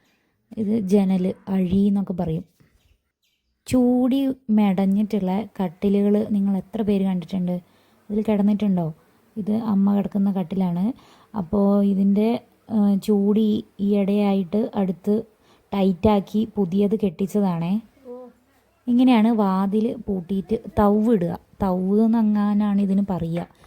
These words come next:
ഇതിട്ട് കഴിഞ്ഞാൽ പിന്നെ ഇത് പൊന്തിക്കാതെ നമുക്ക്, ഏഹ്, വാതിൽ തുറക്കാനേ പറ്റില്ല. ഇത് അങ്ങനെ ഇങ്ങനെയൊന്നും പൊന്തിക്കാനും പറ്റൂല ട്ടോ. പണ്ടത്തെ വയറിങ് കണ്ടോ? ഇത് വേറൊരു മോഡലുള്ള ജനലാണേ.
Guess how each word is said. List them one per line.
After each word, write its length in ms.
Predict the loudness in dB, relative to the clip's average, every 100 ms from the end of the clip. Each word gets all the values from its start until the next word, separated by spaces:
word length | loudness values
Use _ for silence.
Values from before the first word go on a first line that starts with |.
| _ _ -6
ഇതിട്ട് 280 | -2 0 2
കഴിഞ്ഞാൽ 380 | 2 4 2 2
പിന്നെ 260 | 2 2 0 -2
ഇത് 120 | -2
പൊന്തിക്കാതെ 580 | 0 0 0 0 0 2
നമുക്ക്, 340 | 2 0 -2 -4 -6 -20 _ _ -4
ഏഹ്, 280 | 0 2 2
വാതിൽ 280 | 2 2 2
തുറക്കാനേ 380 | 0 0 0 0
പറ്റില്ല. 280 | 0 -2 -6 -8 -6
ഇത് 140 | -4 -4 -6 -6
അങ്ങനെ 260 | -2 2 4
ഇങ്ങനെയൊന്നും 460 | 4 4 4 2 2
പൊന്തിക്കാനും 560 | 2 0 0 2 4
പറ്റൂല 340 | 2 0 -2 -2
ട്ടോ. 200 | -4 -6 -6 -14 -20 -20 -20 -20 _ _ _ _ _ -10
പണ്ടത്തെ 600 | -4 0 2 2 0 -2 -2 -4
വയറിങ് 580 | 0 2 2 2 2 2
കണ്ടോ? 320 | 0 0 -2 -4 -8 -14 -20 _ _ _ -20 -20 -20 -20 _
ഇത് 260 | 0 4 4 2 -2
വേറൊരു 520 | 0 2 2 2 2 0 0
മോഡലുള്ള 560 | -2 0 0 2 2 0 -4
ജനലാണേ. 680 | -4 -2 0 0 -2 -2 -6